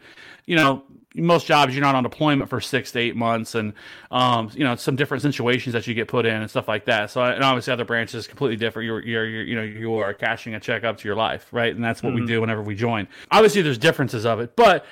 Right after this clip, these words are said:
Speaker 1: I always think that that's something that people always say. I'm like, "Yeah, I, I'm pretty sure you could do it." Like, it's not. It's, it's, I mean, unless you're just not somebody that, like, you know, like, you're a homebody, you never wanna leave, stuff like that.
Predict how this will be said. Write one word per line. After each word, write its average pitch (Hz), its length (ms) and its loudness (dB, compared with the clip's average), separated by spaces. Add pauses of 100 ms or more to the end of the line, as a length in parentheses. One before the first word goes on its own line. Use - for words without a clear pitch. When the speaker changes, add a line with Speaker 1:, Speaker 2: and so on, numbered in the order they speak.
(100)
Speaker 1:
I 220 160 8
always 196 180 8
think 156 220 0
that 131 80 -6
that's 170 240 4
something 165 240 2
that 143 160 4
people 143 180 -2
always 120 200 2
say. 139 100 4
I'm 135 60 2
like, 156 100 0
"Yeah, 175 200 4
I, 156 140 6
I'm 143 140 2
pretty 147 160 2
sure 131 140 -2
you 113 100 -4
could 101 100 -12
do 101 140 -2
it." 85 160 -8
Like, 120 240 0
it's 127 160 -6
not. 165 440 2 (580)
It's, 165 200 -4
it's, 180 280 -2
I 160 60 -4
mean, 180 140 2
unless 214 360 2
you're 220 120 -2
just 170 160 0
not 180 180 2
somebody 175 160 0
that, 135 160 2
like, 147 120 0
you 143 120 0
know, 131 140 0
like, 127 260 -2
you're 135 100 0
a 120 40 0
homebody, 135 400 0
you 120 60 -2
never 123 180 -2
wanna 117 160 -4
leave, 117 260 -2
stuff 113 160 -4
like 110 160 -4
that. 117 240 0